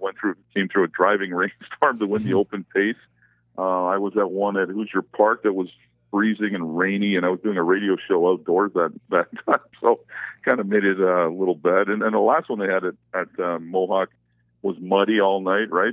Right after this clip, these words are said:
Speaker 1: So they got a good break with the weather. They had a really good turnout, and they had some great racing. So yeah, it was, it was, uh, it was nice to see. Um, you know, it was probably the second biggest crowd I've seen there this year, aside from the North American Cup, which is their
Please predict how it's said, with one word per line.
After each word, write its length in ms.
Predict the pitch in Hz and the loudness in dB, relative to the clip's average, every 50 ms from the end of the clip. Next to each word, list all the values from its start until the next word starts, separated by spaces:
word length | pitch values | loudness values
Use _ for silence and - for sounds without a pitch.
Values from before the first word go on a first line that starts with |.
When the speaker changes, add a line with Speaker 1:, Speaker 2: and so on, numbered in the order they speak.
| - - | -4 -4
Speaker 1:
So 140 | 104 101 98 | -2 -2 -2
they 140 | 101 107 | -2 0
got 100 | 104 127 | 0 0
a 60 | 113 107 | 0 -2
good 320 | - 120 135 151 151 - | -2 -2 -4 -4 -4 -2
break 240 | - 135 135 143 - | 0 0 0 0 -2
with 100 | 135 - | -6 -4
the 80 | - | -2
weather. 400 | 110 90 90 95 98 101 123 131 | -2 0 2 2 2 2 0 -2
They 100 | 117 101 90 | 0 0 0
had 100 | 85 85 | 0 -2
a 120 | 82 82 87 | -4 -8 -8
really 160 | 107 135 139 127 - | -8 -8 -8 -8 -8
good 100 | 123 123 _ - - | -10 -10 _ -10 -6
turnout, 420 | 110 107 110 113 113 120 147 - _ _ _ _ _ _ _ _ _ _ _ - | -4 -4 -2 0 0 0 -2 -4 _ _ _ _ _ _ _ _ _ _ _ -2
and 240 | 110 113 117 127 | 0 0 0 0
they 100 | 127 120 | 0 -2
had 140 | 131 147 - | -2 -2 -4
some 120 | - 139 117 | -6 -6 0
great 200 | 113 127 147 139 | 0 0 0 2
racing. 440 | 120 120 165 202 - - 80 73 - - - | 0 -2 -2 -2 -8 -10 -12 -12 -14 -6 -2
So 140 | 110 98 98 | -2 -2 0
yeah, 220 | 104 113 - 139 | 0 0 0 0
it 80 | 131 95 | -2 -2
was, 160 | 90 92 95 - - | -4 -4 -4 -4 -2
it 60 | 107 | -2
was, 180 | 104 104 98 92 - - | 0 0 -2 -4 0 2
uh, 120 | 104 95 | 2 2
it 60 | 92 | 2
was 100 | 101 92 - | 0 -2 -2
nice 200 | 107 113 123 - - | -2 -2 -2 -2 -6
to 60 | 113 - _ - | -10 -10 _ -14
see. 240 | 104 101 104 101 101 _ _ _ _ _ _ _ _ - - | -10 -8 -8 -8 -8 _ _ _ _ _ _ _ _ -4 -2
Um, 400 | 87 85 85 82 80 82 85 - - | 0 0 0 0 -2 -4 -6 -8 -6
you 120 | - 98 | -4 0
know, 280 | 92 90 90 85 80 - - | 2 2 0 0 -2 -4 -2
it 60 | 95 | -2
was 120 | 92 85 - | -2 0 0
probably 200 | - 151 151 139 107 | 0 2 2 2 0
the 200 | 104 - - 123 | -2 -2 0 0
second 240 | 120 113 - 107 95 | 0 0 -2 -6 -4
biggest 260 | 98 101 92 95 - | -2 -2 -2 -2 -6
crowd 320 | - - 101 95 90 82 85 | -2 -2 0 2 2 2 2
I've 160 | 85 90 87 - | 0 0 -2 -6
seen 140 | - 87 78 | -12 -12 -8
there 160 | 80 80 80 | -6 -6 -8
this 140 | 78 80 76 - - | -8 -10 -16 -12 -6
year, 200 | 87 87 82 80 | -4 -2 0 0
aside 300 | 78 - - 85 82 85 - - | -2 -2 -2 -2 -2 -2 -4 -8
from 140 | 85 76 76 | -12 -12 -12
the 60 | 76 - | -10 -6
North 180 | 85 82 - - | -6 -6 -6 -6
American 280 | 85 82 78 - - - _ | -6 -6 -6 -6 -8 -14 _
Cup, 180 | - 80 78 - 76 | 0 0 0 0 -4
which 120 | - - - - | -14 -14 -14 -20
is 60 | 73 _ _ _ _ _ _ - - - - _ - | -20 _ _ _ _ _ _ -20 -20 -20 -18 _ -2
their 100 | 92 | -2